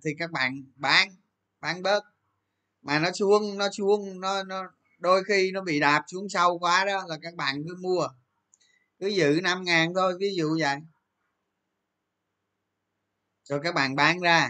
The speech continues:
cứ mua bán vậy đó. Mà một vòng vậy thì canh, ờ, khoảng, ờ, tùy, tùy theo biến động của thị trường á. Nhưng mà canh, canh đánh vòng vậy đó. Bình tĩnh ngồi,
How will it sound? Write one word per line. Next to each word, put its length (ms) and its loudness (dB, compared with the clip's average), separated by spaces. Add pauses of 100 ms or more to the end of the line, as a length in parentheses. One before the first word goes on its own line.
(160)
cứ 200 -6
mua 200 0
bán 260 4 (100)
vậy 100 -2
đó. 160 2 (2250)
Mà 140 -4
một 260 0
vòng 240 4 (120)
vậy 280 2
thì 180 -4
canh, 320 -2
ờ, 340 -2
khoảng, 340 -8
ờ, 340 0 (680)
tùy, 420 2
tùy 280 2
theo 160 0
biến 240 -6
động 280 -6
của 160 -10
thị 80 -6 (100)
trường 300 -2
á. 160 -8 (800)
Nhưng 140 -8
mà 100 -6
canh, 260 2
canh 260 2
đánh 220 0
vòng 180 4 (100)
vậy 140 0
đó. 160 0 (1900)
Bình 120 -8 (100)
tĩnh 320 -4
ngồi, 320 4